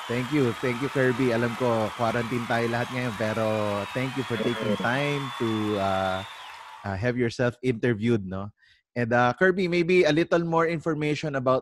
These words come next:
Speaker 1: who you are aside from the public persona that we know na naglalaro ka ng P B A. Maybe a brief background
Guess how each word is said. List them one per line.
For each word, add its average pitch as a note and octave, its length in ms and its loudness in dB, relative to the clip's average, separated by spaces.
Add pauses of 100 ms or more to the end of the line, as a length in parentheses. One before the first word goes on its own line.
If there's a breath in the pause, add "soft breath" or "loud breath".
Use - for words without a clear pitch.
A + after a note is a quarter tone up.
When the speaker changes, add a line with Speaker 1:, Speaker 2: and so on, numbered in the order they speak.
Speaker 1:
who C#3+ 160 4
you C#3 240 6
are C3+ 240 8
aside B2+ 320 -4
from B2 240 -4
the A#2+ 80 0
public B2+ 400 0
persona B2 560 -4
that A2+ 160 -6
we A#2+ 160 -4
know A#2+ 320 -2
na G#2 400 -6 (320)
naglalaro A#2 480 -4
ka A#2 160 -4
ng A2 80 -10
P A#2 160 -8
B G#2+ 100 -6 (140)
A. A2 80 -4 (160)
Maybe B2 240 -10
a A2+ 160 -10
brief B2+ 240 -6
background G#2 560 -4